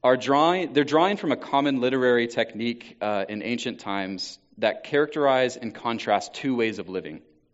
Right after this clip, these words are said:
So as one expert said, "Lists of vices are characterizations of those who walk according to the flesh, while virtue lists display the character of those who walk according to the Spirit,"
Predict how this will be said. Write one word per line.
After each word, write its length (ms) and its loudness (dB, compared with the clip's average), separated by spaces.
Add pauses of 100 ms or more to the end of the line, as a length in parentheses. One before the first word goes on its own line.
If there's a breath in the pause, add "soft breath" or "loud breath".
(600)
So 120 2
as 160 4
one 180 2
expert 400 -2
said, 380 -2 (540 loud breath)
"Lists 440 2
of 200 2
vices 580 2
are 200 0
characterizations 1200 -2
of 180 -8
those 260 0
who 140 -8
walk 260 -2
according 360 -12
to 100 -16
the 60 -16
flesh, 420 -12 (580 soft breath)
while 200 0
virtue 420 -4
lists 280 -4
display 400 -6
the 100 -6
character 540 -2
of 120 -10
those 280 -6
who 120 -12
walk 220 -4
according 340 -16
to 100 -20
the 80 -16
Spirit," 400 -4